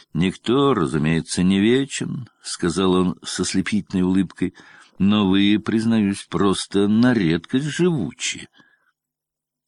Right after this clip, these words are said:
Переоценивать полицейского вообще-то трудно, но в вашем случае я, несомненно, дал маху. Сегодня я уже дважды думал, как отделаться от вашей особы,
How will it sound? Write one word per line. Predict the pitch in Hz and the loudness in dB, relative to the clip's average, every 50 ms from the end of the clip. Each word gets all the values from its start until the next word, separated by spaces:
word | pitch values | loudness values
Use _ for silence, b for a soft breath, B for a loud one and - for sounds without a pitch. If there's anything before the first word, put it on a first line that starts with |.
| - B B B B - | -18 B B B B -2
Переоценивать | 92 87 98 98 95 95 - - 104 113 120 117 117 117 - - - | 0 2 2 2 0 0 0 0 0 2 2 2 2 0 -2 -6 -6
полицейского | - 95 98 98 85 - - 101 107 107 - - - 104 101 101 98 | -2 0 0 0 0 0 0 0 0 0 0 -4 -2 0 2 2 2
вообще-то | 98 95 - - - 98 95 - - 98 95 87 | 2 0 -2 -2 -2 -2 -2 -2 0 0 0 0
трудно, | - _ - - - 92 131 180 170 143 104 80 67 - B B B B B | 0 _ -6 -4 -2 -2 -2 -2 -2 -2 -2 -2 -4 -6 B B B B B
но | - 71 71 67 | -8 -6 -6 -6
в | 60 57 53 | -6 -8 -6
вашем | - 78 90 - - 127 135 | -4 -4 -4 -4 -4 -6 -8
случае | - - - 120 90 - - 78 71 65 | -6 -6 -4 -4 -4 -4 -4 -4 -4 -4
я, | 69 67 67 71 73 76 - - - - | -4 -6 -6 -6 -6 -6 -8 -8 -10 -10
несомненно, | - - - 92 98 - - 110 95 95 90 87 90 92 95 95 104 110 | -8 -4 -2 -2 -2 -2 0 0 2 2 2 2 2 4 4 4 2 2
дал | 104 92 82 87 85 87 98 104 | 0 -2 -2 0 2 2 4 4
маху. | 95 80 71 67 - - 90 90 - _ _ _ _ _ _ _ - _ B B B B B | 4 2 0 -2 -2 -4 -6 -6 -6 _ _ _ _ _ _ _ -20 _ B B B B B
Сегодня | - - 104 101 95 98 98 101 98 104 101 | -4 0 2 2 4 4 4 4 4 2 2
я | 98 98 | 2 2
уже | 101 92 104 95 | 2 2 0 0
дважды | 82 73 78 65 80 104 139 147 135 147 156 151 | 0 -2 -4 -2 0 0 0 0 -2 -2 -2 0
думал, | 156 170 151 123 110 101 | 2 2 2 2 2 0
как | - - 104 95 - 98 | 0 -2 -4 -2 -2 -2
отделаться | 85 78 67 65 101 123 131 131 127 - - 101 | -4 -2 -2 0 0 0 0 0 -2 -2 -4 -4
от | - - | -4 -2
вашей | 95 101 101 - - 82 73 | -2 -2 -2 -2 -2 -2 -2
особы, | 65 - - - 135 160 165 - 71 | -4 -4 -4 0 0 2 2 0 -2